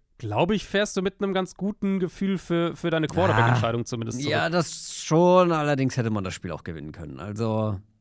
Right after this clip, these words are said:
Speaker 2: wenn
Speaker 1: Ja, klar.
Speaker 2: nicht dieses Spiel, welches dann? Weil da war man wirklich nah dran. Die Raiders waren nicht nah dran, ein Spiel zu gewinnen. So gar nicht nah.
Speaker 1: <laughs>
Speaker 2: Die Colts
Speaker 1: Ja.
Speaker 2: stattdessen, ähm, ja,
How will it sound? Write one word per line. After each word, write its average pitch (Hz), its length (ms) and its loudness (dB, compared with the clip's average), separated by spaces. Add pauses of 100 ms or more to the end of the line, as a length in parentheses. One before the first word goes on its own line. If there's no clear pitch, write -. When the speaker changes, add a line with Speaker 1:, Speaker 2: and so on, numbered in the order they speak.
(140)
Speaker 2:
wenn 131 240 2
Speaker 1:
Ja, 156 60 4
klar. 143 120 6
Speaker 2:
nicht 117 60 0
dieses 156 240 2
Spiel, 143 560 2 (1120)
welches 101 400 -6
dann? 92 280 -2
Weil 107 280 0
da 135 400 2
war - 420 -4
man 120 160 2
wirklich 101 220 -6
nah 87 120 -6
dran. - 220 -16 (540)
Die 185 520 4 (840)
Raiders 175 340 4
waren 156 120 4
nicht 151 140 2
nah 90 120 0
dran, 92 340 -4 (140)
ein 120 240 0
Spiel 135 360 0
zu 131 180 -2
gewinnen. 180 560 6 (420)
So 127 120 -2
gar 151 200 6
nicht 175 160 2
nah. 220 320 4
Speaker 1:
<laughs> - 40 -20 (540)
Speaker 2:
Die 143 100 2
Colts 185 440 6
Speaker 1:
Ja. - 40 -10
Speaker 2:
stattdessen, 120 840 0
ähm, 117 680 0 (540)
ja, 117 320 4